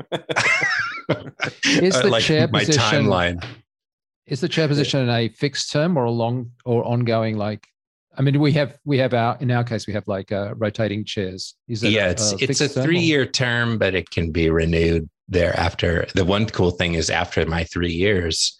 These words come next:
Speaker 1: I get a, a semester where I can go and do whatever I want,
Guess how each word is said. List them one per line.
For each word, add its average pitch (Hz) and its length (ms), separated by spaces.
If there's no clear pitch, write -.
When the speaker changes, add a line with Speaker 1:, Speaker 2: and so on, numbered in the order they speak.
Speaker 1:
I 87 80
get 85 380
a, 78 560
a 87 100
semester 82 920
where 82 240
I 80 80
can 80 240
go 82 180
and 78 140
do 87 160
whatever 82 320
I 78 80
want, 85 380